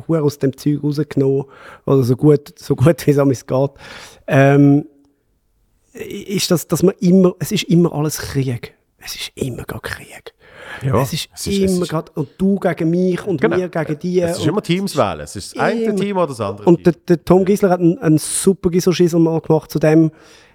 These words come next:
Speaker 1: ah, es ist so anstrengend, immer müssen wissen, was richtig ist.
Speaker 2: Yeah.
Speaker 1: Können wir nicht einfach,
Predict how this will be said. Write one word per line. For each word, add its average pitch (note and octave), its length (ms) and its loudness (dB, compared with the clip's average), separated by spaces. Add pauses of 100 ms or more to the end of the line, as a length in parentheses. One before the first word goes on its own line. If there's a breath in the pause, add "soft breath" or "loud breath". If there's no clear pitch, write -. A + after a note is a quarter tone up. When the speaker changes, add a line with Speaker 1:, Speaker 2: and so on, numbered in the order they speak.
(140)
Speaker 1:
ah, D3 160 0 (320)
es - 180 -4
ist - 180 -4
so F#3+ 220 4
anstrengend, E3+ 760 2
immer F3+ 180 4
müssen D#3+ 280 2
wissen, E3 280 -2
was C#3+ 160 -2
richtig D3 340 -6
ist. - 280 -10
Speaker 2:
Yeah. G2 440 0 (560 soft breath)
Speaker 1:
Können F3+ 140 4
wir F#3+ 80 6 (100)
nicht B3+ 100 2
einfach, A3+ 300 -2